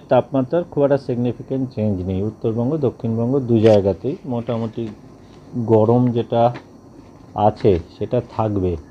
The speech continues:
অর্থাৎ এখন কলকাতায় যেটা আমরা তেত্রিশ থেকে চৌত্রিশ এই রেঞ্জে, আর minimum পঁচিশ থেকে ছাব্বিশ এই রেঞ্জের মধ্যে, আহ,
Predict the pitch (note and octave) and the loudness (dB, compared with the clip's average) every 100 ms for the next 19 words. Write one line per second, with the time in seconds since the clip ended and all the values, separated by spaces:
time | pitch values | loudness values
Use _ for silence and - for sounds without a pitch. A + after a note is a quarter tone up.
0 | - - - A2 - G#2 G2 G#2 G2+ A2 | -20 -20 -8 -8 -4 -6 -4 -6 -4 -4
1 | G#2 A2 G#2 G#2 A2 G#2+ G#2 G#2 G#2 G2 | -4 -4 -4 -4 -2 -2 -2 -2 -4 0
2 | G#2 G2+ - - - - - - - - | -2 -2 -6 -20 -20 -20 -20 -20 -20 -6
3 | A2+ G#2 - G#2+ G2+ - G#2+ G#2 G2+ G#2+ | -2 -2 -2 -4 -4 -6 -8 -8 -6 -4
4 | G2+ - G2 F#2 - - A2+ G2+ G2 G2+ | -4 -4 -8 -8 -16 -10 -2 0 0 -2
5 | G2+ G#2 A2 - - - G2 F#2 F#2+ - | -2 -4 -4 -6 -18 -10 -6 -6 -8 -14
6 | - G#2+ G2+ G2+ G2+ G2 F2+ G2+ - F#2 | -8 -4 -2 -2 -2 -4 -6 -8 -6 -8
7 | E2+ - - - - - - - - - | -8 -14 -20 -20 -20 -20 -20 -20 -20 -12
8 | G#2 G2+ F#2+ - F#2+ F#2 F#2 - G2+ G2+ | -6 -6 -6 -8 -8 -6 -8 -4 -2 -2
9 | G2+ G#2 G#2 G#2 G#2 A2+ F#3+ - - - | -4 -2 -2 -2 -6 -6 -8 -10 -20 -20
10 | - G2+ G2 | -10 -6 -6